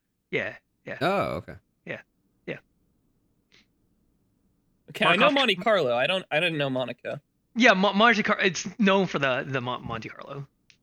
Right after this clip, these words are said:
Speaker 1: casino complex. So, fun thing about them, uh, they're not allowed to gamble. Citizens of Monaco are, are not allowed to gamble. They're not even allowed to visit the casino.
Speaker 2: But they have a casino.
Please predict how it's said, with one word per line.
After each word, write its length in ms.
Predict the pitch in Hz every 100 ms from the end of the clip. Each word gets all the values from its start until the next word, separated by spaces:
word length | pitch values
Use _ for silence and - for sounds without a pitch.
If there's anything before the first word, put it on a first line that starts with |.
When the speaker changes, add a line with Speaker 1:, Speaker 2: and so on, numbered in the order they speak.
| _ _ _ _
Speaker 1:
casino 280 | - - 107
complex. 120 | - _ _ _ _ _ _ -
So, 260 | 320 175 - _
fun 140 | 339 330
thing 140 | 339
about 160 | 302 262
them, 260 | 349 208 - - - - -
uh, 80 | 202
they're 180 | 226
not 160 | 370 381
allowed 180 | 349 349
to 60 |
gamble. 300 | 214 262 139 - _ _ _ _ _ _ _ _
Citizens 400 | - 320 349 359
of 100 | 277
Monaco 340 | 233 285 262 202
are, 180 | 170 -
are 120 | 185
not 220 | 180 214
allowed 220 | 262 240 226
to 60 |
gamble. 400 | 175 175 208 277 -
They're 140 | 175
not 200 | 190 226
even 200 | 226 220
allowed 260 | 220 202 202
to 80 | 185
visit 360 | 160 165 190
the 60 | -
casino. 360 | - 190 139 - _ _ _ _ _ _ _ _ _ _ _ _ _ _ _ _ _ _ _ _
Speaker 2:
But 140 | - -
they 80 | 87
have 260 | 147 175
a 60 | 98
casino. 540 | - - 50 50 -